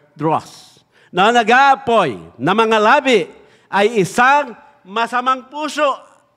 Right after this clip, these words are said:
ay tulad ng isang bika na natatakpan ng pilak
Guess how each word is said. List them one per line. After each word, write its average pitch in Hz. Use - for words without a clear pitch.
ay 247
tulad 254
ng 220
isang 208
bika 165
na 202
natatakpan 202
ng 160
pilak 165